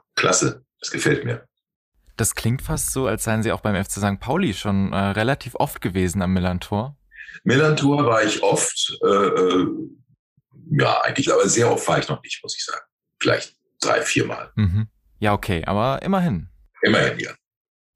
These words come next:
Speaker 2: Jetzt haben wir über das, äh, Millantor-Stadion gesprochen. Das ist natürlich nicht so unbedingt Sinn und Zweck dieses Podcasts.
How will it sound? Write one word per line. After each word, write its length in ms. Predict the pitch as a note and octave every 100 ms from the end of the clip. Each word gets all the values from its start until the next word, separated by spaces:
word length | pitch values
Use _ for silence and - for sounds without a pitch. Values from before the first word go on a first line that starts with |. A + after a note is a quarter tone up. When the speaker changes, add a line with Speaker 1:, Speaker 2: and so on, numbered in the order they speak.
| _ -
Speaker 2:
Jetzt 180 | G2
haben 120 | A#2 C#3+
wir 80 |
über 140 | C3+ B2
das, 260 | A#2 -
äh, 160 | - A2+
Millantor-Stadion 1000 | A2 C3+ F#3 F#3 E3+ D#3+ - D3 D3 D#3
gesprochen. 500 | D3 - - D3+ D#3+
Das 160 | B2 -
ist 220 | - -
natürlich 420 | F#2 - G2 F#2
nicht 140 | G#2 -
so 120 | E2
unbedingt 480 | G#2+ A2 A2 C#3 -
Sinn 220 | B2 B2+
und 140 | B2
Zweck 240 | - B2 C3
dieses 240 | A#2 A2+
Podcasts. 680 | C#3 B2+ - C3+ D3+ -